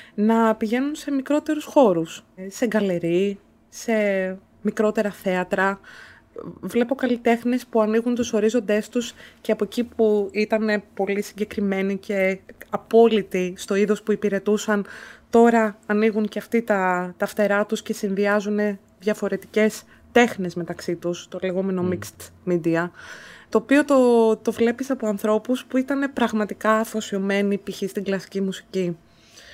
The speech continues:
Speaker 2: Ε, πιστεύεις ότι η οικονομική κρίση θα βλάψει ή θα ωφελήσει το χώρο της μουσικής εδώ στην Ελλάδα;
Speaker 1: Το νόμισμα πάντα έχει δύο όψεις. Θα βλάψει γιατί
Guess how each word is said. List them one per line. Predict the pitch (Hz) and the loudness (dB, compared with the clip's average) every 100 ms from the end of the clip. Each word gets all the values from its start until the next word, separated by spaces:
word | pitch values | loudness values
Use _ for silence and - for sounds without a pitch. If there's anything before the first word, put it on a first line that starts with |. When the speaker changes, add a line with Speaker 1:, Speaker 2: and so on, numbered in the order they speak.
| - _ | -20 _
Speaker 2:
Ε, | - 104 98 - | -4 -2 -2 -2
πιστεύεις | 110 117 131 139 | -2 2 2 0
ότι | 131 | 0
η | 107 | 0
οικονομική | 107 98 95 95 131 | 2 0 0 -2 -4
κρίση | - 113 117 - 104 92 - | 0 0 0 0 -2 -2 -6
θα | - 90 | -2 0
βλάψει | 85 90 95 - - 131 - | 2 2 2 0 -4 -6 -4
ή | 139 | -6
θα | 160 | -4
ωφελήσει | 151 113 92 82 | -2 -2 -2 -4
το | - | -6
χώρο | 82 82 80 | -6 -4 -4
της | 82 | -8
μουσικής | 78 80 78 78 78 - | -10 -10 -10 -10 -12 -16
εδώ | - 85 | -8 -6
στην | 82 - | -6 -6
Ελλάδα; | 80 82 82 82 - _ _ _ _ _ _ _ _ - | -4 -4 -4 -8 -14 _ _ _ _ _ _ _ _ -4
Speaker 1:
Το | 220 | 0
νόμισμα | 233 262 269 247 | 2 0 0 -2
πάντα | 240 233 | 0 2
έχει | 226 226 | 0 -2
δύο | 185 190 156 | -2 -2 -2
όψεις. | 143 - 156 - - _ _ _ _ _ _ _ | -6 -12 -14 -14 -20 _ _ _ _ _ _ _
Θα | - | -6
βλάψει | 202 220 226 233 - | 0 4 2 0 -4
γιατί | 262 240 233 226 220 | -2 0 0 0 0